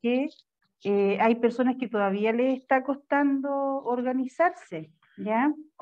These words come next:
De hecho, por eso privilegiamos la,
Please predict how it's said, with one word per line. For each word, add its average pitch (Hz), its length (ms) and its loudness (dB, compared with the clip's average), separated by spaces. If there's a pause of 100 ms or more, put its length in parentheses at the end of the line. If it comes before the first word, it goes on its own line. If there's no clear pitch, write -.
(1000)
De 208 120 6
hecho, 226 180 4
por 214 160 4
eso 226 220 4
privilegiamos 254 760 2
la, 240 400 2